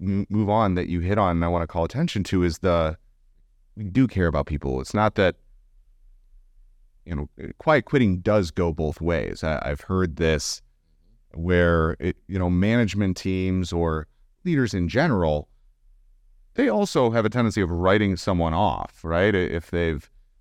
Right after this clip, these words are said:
kinda given up on them, and rather than addressing it directly or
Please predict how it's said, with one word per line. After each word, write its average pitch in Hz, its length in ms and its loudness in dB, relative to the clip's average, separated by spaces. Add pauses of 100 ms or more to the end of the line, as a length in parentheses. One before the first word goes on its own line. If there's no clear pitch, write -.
kinda 87 160 0
given 87 260 2
up 87 200 2
on 80 180 2
them, 80 260 0
and 87 80 0
rather 87 240 2
than 82 140 0
addressing 87 560 0
it 82 180 -4
directly 78 720 -2
or 80 360 0